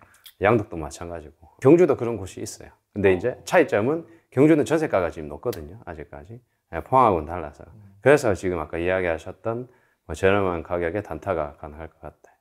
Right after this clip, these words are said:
Speaker 1: 근데 경주를 내가 얼마 전에 갔다 왔거든요. 황리단길 진짜 더 편했던데. 예, 진짜
Speaker 2: 어?
Speaker 1: 지금은 경주가 진짜 관광의 도시로 많이 바뀐 그런 느낌이에요.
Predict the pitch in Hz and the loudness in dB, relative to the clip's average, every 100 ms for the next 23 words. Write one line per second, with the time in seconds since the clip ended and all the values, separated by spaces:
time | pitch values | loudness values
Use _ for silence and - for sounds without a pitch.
0 | - 190 - 139 196 226 147 131 127 117 | 2 2 4 4 4 4 4 4 6 4
1 | 98 - _ - 131 160 147 117 127 - | 2 -4 _ -8 -2 0 2 0 -2 2
2 | 202 - 85 87 95 131 156 214 226 - | 0 0 -8 -8 -8 -4 0 0 -2 -8
3 | - 349 359 143 - 98 - 233 - 92 | -8 -2 2 2 0 -2 2 0 0 -4
4 | 73 76 - _ - 73 67 - 135 123 | -6 -14 -20 _ -20 -20 -16 -6 -4 0
5 | 123 143 151 170 143 131 101 80 120 143 | 0 2 6 6 6 4 0 -2 -2 0
6 | 165 131 107 98 76 80 - 190 196 139 | 2 6 6 4 0 -8 -4 -4 4 6
7 | 110 - 127 185 202 160 107 92 90 80 | 6 4 2 2 4 0 -2 -6 -8 -12
8 | 76 - 139 160 147 127 107 95 - 95 | -8 -2 2 2 2 0 -2 -6 -12 -12
9 | 90 82 76 76 104 107 101 85 - 87 | -10 -10 -14 -6 -2 0 0 -4 -6 -16
10 | 73 69 | -18 -20